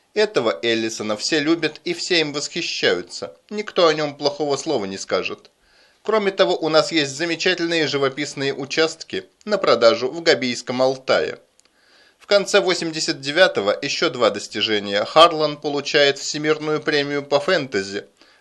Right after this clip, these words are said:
за свой вышедший в восемьдесят восьмом году сборник «Сердитая карамелька»,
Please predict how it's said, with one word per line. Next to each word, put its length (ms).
за 160
свой 300
вышедший 500
в 60
восемьдесят 560
восьмом 420
году 300
сборник 520
«Сердитая 760
карамелька», 760